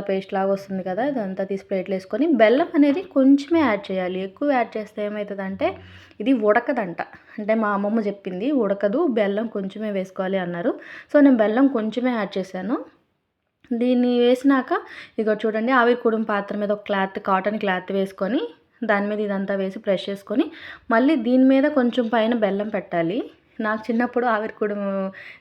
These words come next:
వేసినా, లేదు ఇలా పిట్టు వేసినా నాకు ఇలా చేసి పెట్టేవాళ్ళు, నాకు చాలా గుర్తుంది. So ఇగో పైన ఇలా బెల్లం పెట్టేసేసుకొని ప్రెస్ చేసేసి మూసేసుకొని ఆవిరి కుడుం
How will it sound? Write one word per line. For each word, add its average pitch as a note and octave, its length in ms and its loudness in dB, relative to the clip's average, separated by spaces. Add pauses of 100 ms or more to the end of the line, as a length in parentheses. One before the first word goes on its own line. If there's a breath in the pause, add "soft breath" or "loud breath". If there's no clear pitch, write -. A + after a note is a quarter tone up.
వేసినా, G3+ 340 0 (140)
లేదు G3 320 0
ఇలా G#3 140 0 (100)
పిట్టు A3 320 -2
వేసినా G#3+ 260 2 (100)
నాకు G3 200 -4
ఇలా F#3+ 200 0
చేసి G3 240 -4
పెట్టేవాళ్ళు, F3+ 500 -2
నాకు G3 200 -6
చాలా F3+ 380 0
గుర్తుంది. F3+ 480 -4 (680 soft breath)
So C4+ 80 2 (120)
ఇగో G3 200 0
పైన G3+ 220 0 (100)
ఇలా F#3+ 220 0
బెల్లం F3+ 320 -4
పెట్టేసేసుకొని F#3+ 760 -4 (540 loud breath)
ప్రెస్ F3+ 240 -2
చేసేసి F#3 420 -4 (480 loud breath)
మూసేసుకొని G#3+ 560 -2 (120)
ఆవిరి G#3 260 -2
కుడుం G#3 180 -2